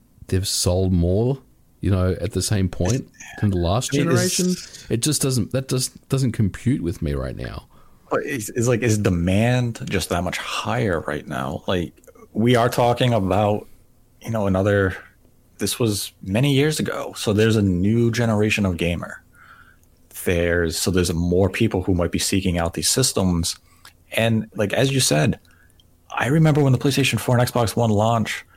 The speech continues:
Speaker 2: and even when the pre-orders were, you know, initially open for them, it felt like you had a fifteen-minute window
Speaker 1: Yeah.
Speaker 2: to put in a pre-order or just buy the system. I don't think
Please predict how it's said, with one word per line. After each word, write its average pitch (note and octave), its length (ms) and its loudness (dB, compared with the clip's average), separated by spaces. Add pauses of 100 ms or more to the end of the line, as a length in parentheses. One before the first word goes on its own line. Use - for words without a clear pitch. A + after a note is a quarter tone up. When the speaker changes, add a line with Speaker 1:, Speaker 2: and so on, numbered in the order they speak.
(220)
Speaker 2:
and A#2 120 2
even B2 180 4
when C3+ 140 4
the A#2+ 140 4
pre-orders B2+ 560 2
were, G2 440 0
you A2 60 -2
know, G2+ 120 0
initially G#2 340 2
open B2+ 340 2
for F2+ 180 0
them, D#2+ 260 0 (380)
it B2 160 0
felt D#3 260 -2
like E3 220 -2
you C3 60 0
had B2+ 280 0
a G2 40 -2
fifteen-minute A2 680 0
window E2+ 540 0
Speaker 1:
Yeah. D2+ 200 -2
Speaker 2:
to D2+ 80 -6
put G#2 180 0
in F#2 80 4
a E2 40 0
pre-order D#2+ 680 -2
or G2 260 2
just - 340 0 (140)
buy F#2+ 420 0
the G#2+ 100 0
system. - 460 -2 (580)
I - 60 2
don't F3+ 120 4
think E3 200 0